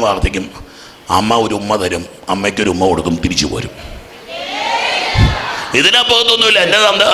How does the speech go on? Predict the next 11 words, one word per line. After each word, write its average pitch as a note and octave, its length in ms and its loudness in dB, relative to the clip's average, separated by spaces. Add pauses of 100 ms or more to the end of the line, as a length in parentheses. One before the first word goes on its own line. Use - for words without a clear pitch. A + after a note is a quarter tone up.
എൻ്റെ F#3+ 120 2 (120)
സന്ദർശനം F3+ 420 2
ഇത്രയേ D#3 280 2
ഉള്ളൂ. F2 160 -2 (1300)
ആ - 20 4 (140)
വീടിൽ F#3 320 4
ചിലപ്പോൾ F3 320 4
ചന്തു D3+ 260 2
പറഞ്ഞൊരു D#3+ 300 2
പ്രാർത്ഥന C#3 420 2
പ്രാർത്ഥിക്കും A#2+ 340 -2